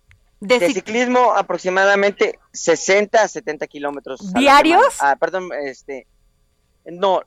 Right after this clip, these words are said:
Speaker 2: eso lo hago martes y jueves, y el fin de semana, que es el día que ya tengo más tiempo para dedicarle a esto,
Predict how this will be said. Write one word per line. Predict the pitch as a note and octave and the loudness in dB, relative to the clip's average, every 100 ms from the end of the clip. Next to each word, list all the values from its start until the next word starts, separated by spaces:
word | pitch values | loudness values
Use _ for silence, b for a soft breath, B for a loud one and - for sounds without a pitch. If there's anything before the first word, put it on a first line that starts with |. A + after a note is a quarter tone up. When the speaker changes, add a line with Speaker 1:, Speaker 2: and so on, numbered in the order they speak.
| - | -4
Speaker 2:
eso | E3+ F#3+ G3 | -4 -4 0
lo | G3 | 0
hago | G3 | 0
martes | F#3+ F#3 F#3+ F#3+ F#3+ F#3+ | -4 -2 -2 -4 -14 -16
y | |
jueves, | F#3 G#3+ A3 B3 A#3+ _ - | -10 -8 -6 -8 -10 _ -14
y | G3+ A#3 G#3 _ _ _ - | -12 -12 -20 _ _ _ -12
el | D3+ D3 D3+ C#3+ | -10 -10 -12 -14
fin | - G#3 | -8 -4
de | G3+ | -4
semana, | G3 G3+ G3+ G3+ G#3 | -4 -4 -2 -2 -4
que | - F3 | -8 -12
es | - | -12
el | E3+ D3 | -18 -8
día | F3 E3+ | -4 -4
que | D#3 | -2
ya | D#3+ | -4
tengo | F3 E3+ | -4 -8
más | E3 E3 D#3 | -2 -2 -4
tiempo | - F3 D#3+ | -8 -8 -6
para | - C#3+ C3+ | -4 -2 0
dedicarle | C3+ C3+ C3+ D3+ D3+ | -2 -6 -4 -4 -2
a | E3+ | -2
esto, | F3 F3 - A3+ | -2 -4 -6 -8